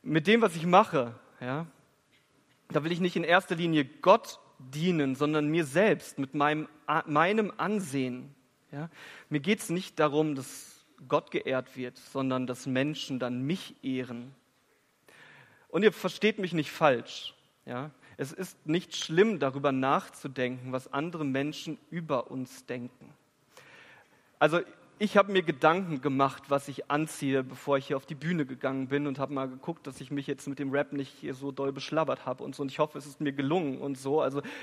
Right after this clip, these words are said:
ist okay, dass ich überlegt hab, welches T-Shirt ich anziehe. Ich hoffe, meine Hose ist in Ordnung, die Schuhe ist rela-, sind relativ neu, ohne Flecken oder so. Also, ich muss nicht provozieren, dass ihr mich für einen Idioten haltet, okay? Und ich hab mich auch vorbereitet.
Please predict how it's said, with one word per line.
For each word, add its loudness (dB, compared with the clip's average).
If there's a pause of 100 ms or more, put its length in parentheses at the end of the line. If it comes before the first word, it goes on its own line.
ist -6
okay, 6
dass 2
ich -14
überlegt 4
hab, 0
welches 2
T-Shirt -2
ich -4
anziehe. -4
Ich -8
hoffe, -6
meine 0
Hose -4
ist -14
in -6
Ordnung, 0
die -12
Schuhe -6
ist -8
rela-, 2
sind -6
relativ 0
neu, 2
ohne -4
Flecken 2
oder 2
so. 0 (380)
Also, 8 (600)
ich 0
muss 4
nicht 4
provozieren, 4
dass 4
ihr 0
mich -4
für -6
einen 0
Idioten -2
haltet, -4
okay? 4 (440)
Und 8
ich 6
hab 10
mich 8
auch 6
vorbereitet. 6